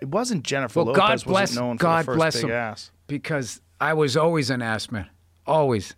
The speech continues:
Speaker 2: I always
Speaker 1: Yeah.
Speaker 2: just felt like that was the nucleus of a woman. If she had a nice ass, the rest of her body was gonna be nice. I didn't give a shit. You got E cup tasty? Great. They won't be hanging on your fucking knees when I'm fifty.
Speaker 1: <laughs>
Speaker 2: Bald, smoking a cigar, doing a podcast.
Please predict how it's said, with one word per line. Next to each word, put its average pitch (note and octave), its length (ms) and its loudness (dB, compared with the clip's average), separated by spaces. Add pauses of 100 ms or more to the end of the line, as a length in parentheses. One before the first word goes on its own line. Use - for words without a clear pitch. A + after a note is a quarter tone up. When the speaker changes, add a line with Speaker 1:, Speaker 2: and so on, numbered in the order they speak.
(100)
Speaker 2:
I D3+ 100 4
always A3+ 160 6
Speaker 1:
Yeah. - 40 2
Speaker 2:
just C4 160 0
felt B3+ 160 2
like A3+ 140 2
that G#3+ 160 2
was F#3+ 160 -2
the G3 100 2
nucleus F#3+ 540 2
of D#3 100 -2
a D#3 60 2
woman. D#3 280 2
If G#2 80 -6
she F#3 120 -2
had F3+ 80 0
a F#3 40 -2
nice F3+ 240 0
ass, E3+ 200 0
the D#3 100 -4
rest D3 200 -2
of - 20 -20
her C#3+ 80 -6
body C#3+ 240 -2
was A2+ 100 -4
gonna C3 160 -4
be A#2 80 -2
nice. B2 300 -2 (420)
I E3+ 60 2
didn't G#3 100 2
give C#3 120 0
a A#2+ 40 0
shit. - 200 2
You B2+ 40 -2
got A#2 120 0
E C3+ 100 2
cup - 180 -2
tasty? F3 260 -2
Great. G#3+ 300 0 (220)
They D3+ 100 -2
won't D#3+ 120 0
be D#3+ 100 2
hanging E3 240 4
on D#3+ 120 4
your D3 80 2
fucking D#3+ 320 0
knees E3 240 2
when C#3 80 2
I'm C3+ 100 4
fifty. - 380 -2 (380)
Speaker 1:
<laughs> - 380 -2
Speaker 2:
Bald, D3+ 360 4
smoking D3+ 340 0
a B2+ 40 0
cigar, D#3 360 2
doing C3+ 160 2
a - 20 0
podcast. - 600 -2